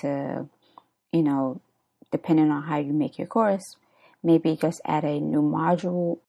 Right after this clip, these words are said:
but you don't have to sit down and constantly create it, recreate it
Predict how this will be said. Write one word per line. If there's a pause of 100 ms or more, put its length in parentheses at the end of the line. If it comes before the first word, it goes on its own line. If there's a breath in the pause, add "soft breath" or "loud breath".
(160)
but
you
don't (400)
have
to
sit
down
and
constantly
create
it, (420 soft breath)
recreate
it